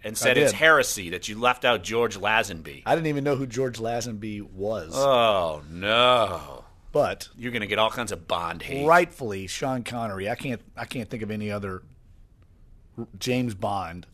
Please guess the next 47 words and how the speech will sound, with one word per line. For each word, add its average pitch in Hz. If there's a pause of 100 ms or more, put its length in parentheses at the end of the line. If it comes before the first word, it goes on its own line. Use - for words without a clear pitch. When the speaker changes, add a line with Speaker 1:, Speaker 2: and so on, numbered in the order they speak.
Speaker 1:
I 107
just 123
told 151
Speaker 2:
other 123
Speaker 1:
you, 110
Speaker 2:
than 104
Speaker 1:
Roger 113
Speaker 2:
Sean. 120
Speaker 1:
Moore. 131
Speaker 2:
I 123
know 147
Roger 120
Moore 127
was 113
a 92 (300)
dweeb. 104 (220)
Speaker 1:
A 139
dweeb? 175
Speaker 2:
Yes. 131 (220)
Yes, 139
I 170
could 156
have 110
whipped 107
Roger 90
Moore 87 (400)
as 98
that 98
James 90
Bond. 87
Now, 95 (580)
Sean 165
Connery, 160 (840)
that, 117 (300)
that 139
was 113
James 101
Bond, 87 (140)
the 120
original. 113
Well, 156
he 175
wasn't 160
the 139
original. 127
I 117
think 139